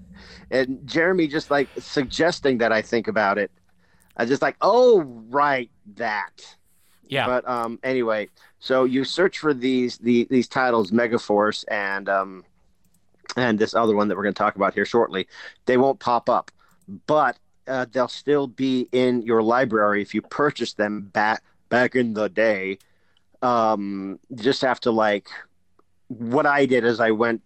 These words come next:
Speaker 1: is I sorted my library alphabetical, and, um,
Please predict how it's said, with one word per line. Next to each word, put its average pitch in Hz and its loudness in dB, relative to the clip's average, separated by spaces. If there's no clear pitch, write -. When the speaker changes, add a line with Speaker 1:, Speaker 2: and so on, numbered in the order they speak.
Speaker 1:
is 113 -2
I 104 0
sorted 110 0
my 101 2
library 98 0
alphabetical, 104 0
and, 104 -2
um, 95 -6